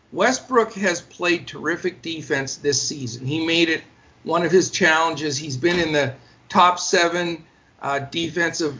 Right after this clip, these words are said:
real plus minus for point guard throughout the year for a guy that was maligned for his defensive prowess in the past.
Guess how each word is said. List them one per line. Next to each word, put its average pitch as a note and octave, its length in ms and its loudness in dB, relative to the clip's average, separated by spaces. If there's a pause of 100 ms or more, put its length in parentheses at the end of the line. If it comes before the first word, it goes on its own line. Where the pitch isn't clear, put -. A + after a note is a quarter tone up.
real E3 180 4
plus D#3+ 420 0
minus D#3+ 600 2 (540)
for D3+ 180 -2
point E3 360 0
guard D#3+ 300 4
throughout D#3 440 2
the F3 80 -10
year D#3 280 4
for D#3 200 -2
a C#3+ 80 0
guy E3+ 280 6
that - 280 -4
was C#3+ 260 -4
maligned D3 600 -2
for C#3 160 -8
his C3+ 200 -8
defensive B2 560 -8
prowess B2 480 0
in - 80 -14
the B2 60 -8
past. D3 520 -2